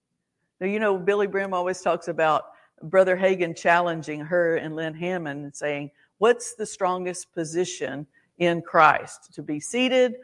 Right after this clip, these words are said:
or to be standing?" And they didn't know, and they were, you know, talking about it and discussing it. He said, "I want y'all to tell me what you think." Well, eventually, you know, he told them that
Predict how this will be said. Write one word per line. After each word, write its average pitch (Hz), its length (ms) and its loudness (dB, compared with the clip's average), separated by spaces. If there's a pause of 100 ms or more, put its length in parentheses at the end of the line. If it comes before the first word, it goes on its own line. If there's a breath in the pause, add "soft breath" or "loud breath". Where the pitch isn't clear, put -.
(140 loud breath)
or 165 100 2
to 165 80 -2
be 156 140 -6
standing?" 156 720 -2 (600)
And 147 160 -6
they 160 300 0 (540)
didn't 151 260 -4
know, 147 340 0
and 147 100 -8
they 151 260 -4 (400 soft breath)
were, 156 280 -2 (280)
you 160 120 -8
know, 139 200 -8
talking 165 400 2
about 151 300 6
it 170 40 2
and 165 100 -6
discussing 160 640 0
it. 156 220 -2
He 160 140 -6
said, 156 180 -4
"I 156 80 2
want 175 200 -2
y'all 175 140 -2
to 175 80 -4
tell 175 200 -4
me 165 140 -6
what 160 260 -6
you 180 100 -10
think." 165 300 -8 (380 soft breath)
Well, 190 540 6
eventually, 165 680 -2
you 156 100 -4
know, 143 180 0
he 170 180 -4
told 151 320 2
them 139 160 -2
that 139 200 4